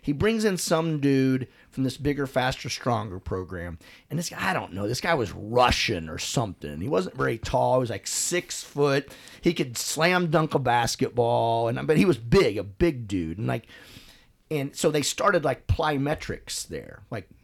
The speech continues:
that was, man, like I said, my freshman year. He's doing, like,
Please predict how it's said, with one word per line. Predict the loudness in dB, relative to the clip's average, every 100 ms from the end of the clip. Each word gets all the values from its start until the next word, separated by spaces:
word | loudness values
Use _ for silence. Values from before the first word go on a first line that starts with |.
| -6
that | -6 -4
was, | -6 -8 -12 -14
man, | -14 -12
like | -12 -10
I | -8
said, | -6
my | -6 -6
freshman | -6 -2 0 0 0 0 2
year. | 0 -2
He's | -4 -4 -6 -8 -16 -8
doing, | -2 0 0 -4
like, | -6 -8 -8